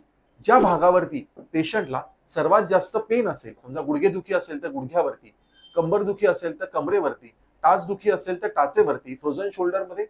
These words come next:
खांद्यावरती छोटासा एक बारीकसा असा चटका देतो. ह्यानी, ह्यानी काही दुखत नाही किंवा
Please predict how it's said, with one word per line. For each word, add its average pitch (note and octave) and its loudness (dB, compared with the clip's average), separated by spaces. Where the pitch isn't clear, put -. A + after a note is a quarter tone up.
खांद्यावरती F3 0
छोटासा F#3 2
एक F3+ -8
बारीकसा F3+ 6
असा E3 -6
चटका B3 4
देतो. A2+ -8
ह्यानी, D3 -6
ह्यानी E3+ -4
काही G#3+ 0
दुखत G3 -2
नाही F3 -2
किंवा F3+ -6